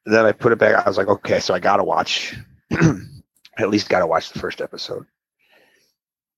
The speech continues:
And so I did. And, uh, yeah, I don't, it's, you know, I per-,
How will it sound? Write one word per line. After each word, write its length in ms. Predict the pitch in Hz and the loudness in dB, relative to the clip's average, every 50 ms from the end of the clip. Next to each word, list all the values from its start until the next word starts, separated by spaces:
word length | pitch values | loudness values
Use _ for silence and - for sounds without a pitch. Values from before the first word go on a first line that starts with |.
| _ _ - - | _ _ -2 -2
And 120 | 120 113 | -2 2
so 160 | - 117 117 107 | 4 4 4 4
I 60 | 95 | 4
did. 360 | 87 - 92 90 80 - - - _ _ _ _ _ _ | 2 0 -2 -4 -4 -8 -12 -20 _ _ _ _ _ _
And, 720 | - 85 87 85 85 85 85 80 76 78 80 80 - - - | -12 -12 -10 -10 -10 -8 -8 -6 -8 -8 -10 -14 -18 -12 -8
uh, 520 | - 82 78 78 76 76 73 76 78 85 - - - - - - - - - - - - - - _ _ _ _ _ _ _ _ _ _ _ _ _ _ _ _ _ _ - | -8 -6 -4 -4 -4 -4 -6 -6 -8 -10 -14 -16 -16 -18 -18 -20 -20 -20 -20 -20 -20 -20 -20 -20 _ _ _ _ _ _ _ _ _ _ _ _ _ _ _ _ _ _ -2
yeah, 140 | - 156 - - | 0 0 4 4
I 80 | 156 170 | 4 4
don't, 200 | 175 165 143 - | 4 0 0 0
it's, 300 | 147 156 - - - - - | -4 -4 -4 -6 -14 -14 -12
you 120 | - 160 160 | -8 -8 -2
know, 520 | 156 160 160 156 151 151 147 147 - - - _ - - - - - - - - - - - - - - - - _ _ _ _ _ _ - - - - - - _ _ _ _ _ _ _ _ _ _ _ _ _ _ _ _ _ _ _ _ _ _ _ _ _ _ _ _ _ _ _ _ _ _ _ _ _ | 0 2 2 4 4 2 2 -2 -4 -10 -16 _ -20 -16 -16 -14 -14 -14 -14 -14 -14 -16 -18 -20 -20 -20 -20 -20 _ _ _ _ _ _ -20 -20 -20 -20 -20 -20 _ _ _ _ _ _ _ _ _ _ _ _ _ _ _ _ _ _ _ _ _ _ _ _ _ _ _ _ _ _ _ _ _ _ _ _ _
I 200 | - 143 - 202 | -2 0 0 -2
per-, 240 | 185 - - - - | -4 -2 -2 -2 -2